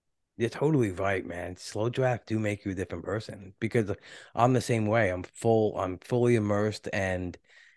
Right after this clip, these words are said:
it carries, it carries over. Like, I want someone to make a pick already,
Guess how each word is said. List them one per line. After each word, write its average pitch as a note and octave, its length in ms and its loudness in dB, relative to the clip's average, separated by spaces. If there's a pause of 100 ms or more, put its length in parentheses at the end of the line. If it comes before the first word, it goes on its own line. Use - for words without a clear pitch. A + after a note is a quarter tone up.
(120)
it - 120 -6
carries, A2+ 560 2 (280)
it G#2 120 -2
carries A2+ 400 0
over. F2+ 380 4
Like, F#2 400 -2
I G#2 180 4
want B2+ 320 2
someone C3 360 2
to A#2 100 0
make A2+ 220 0
a G2+ 80 2
pick - 260 -4
already, D#3 500 0